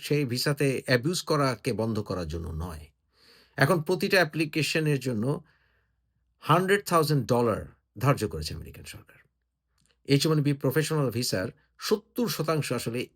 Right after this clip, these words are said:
ইন্ডিয়ানরা পায়। কারণ হচ্ছে ওই যে বিভিন্ন ইঞ্জিনিয়ারিং, আম,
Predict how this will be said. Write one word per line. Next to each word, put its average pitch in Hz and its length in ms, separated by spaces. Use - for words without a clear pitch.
ইন্ডিয়ানরা 101 540
পায়। 76 240
কারণ 196 160
হচ্ছে 185 220
ওই 170 60
যে 156 100
বিভিন্ন 143 640
ইঞ্জিনিয়ারিং, 113 760
আম, 98 560